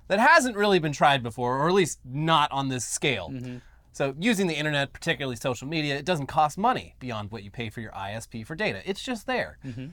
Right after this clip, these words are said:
Speaker 1: And yet, somehow all these free services that we use are valued at tens of billions of dollars. How's that work? Well, it's because Facebook isn't the product. You are the product.
Speaker 2: Ah.
Speaker 1: They don't need you to pay to use Facebook because the data that they collect about you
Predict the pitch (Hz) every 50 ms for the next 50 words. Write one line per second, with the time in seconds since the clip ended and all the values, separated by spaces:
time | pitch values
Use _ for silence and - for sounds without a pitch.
0 | - - - - 208 233 226 196 269 330 359 - - - - _ - - - 269
1 | 320 311 269 269 294 226 190 214 277 294 269 226 190 165 - - - 233 294 285
2 | - - 269 339 349 302 - - 156 135 - 160 151 147 151 175 214 226 226 214
3 | 185 214 254 285 269 190 165 180 - - - - 220 240 208 208 185 165 202 202
4 | 196 196 170 175 165 180 175 151 113 90 78 - - - - - - - - -
5 | 302 320 277 196 240 254 247 175 147 110 87 - - - - - - - - -
6 | - - - - 131 - - 175 220 208 185 - 240 240 214 - 214 208 - 170
7 | 175 190 170 185 196 - - - - - - - 214 196 139 113 135 - - -
8 | - - - 190 302 349 330 247 147 113 120 - - 117 87 80 78 69 - -
9 | - 107 - - - - - - 131 131 131 240 254 247 220 214 262 285 277 202
10 | 165 170 143 123 - - 135 123 120 117 110 113 113 - - - 139 160 165 -
11 | 226 214 202 226 - 233 220 202 180 175 190 180 165 254 311 330 311 208 180 170
12 | 156 156 156 - 139 139 175 254 294 - - 131 113 120 110 92 101 110 123 156
13 | 180